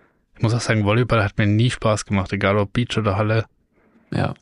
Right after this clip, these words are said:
Speaker 1: Ich, das tut immer weh an den Händen.
Speaker 2: Ja, voll.
Speaker 1: Das, ich versteh nicht, ich versteh nicht, dass,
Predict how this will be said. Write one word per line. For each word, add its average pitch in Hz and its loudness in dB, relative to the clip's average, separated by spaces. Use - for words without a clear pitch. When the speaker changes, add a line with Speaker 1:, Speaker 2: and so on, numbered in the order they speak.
Speaker 1:
Ich, - -4
das - -2
tut 139 -2
immer 117 0
weh 123 2
an 135 4
den 143 4
Händen. 131 2
Speaker 2:
Ja, - 2
voll. - -4
Speaker 1:
Das, 117 -2
ich - 0
versteh - 2
nicht, 131 4
ich 95 -4
versteh - 0
nicht, 143 0
dass, - -2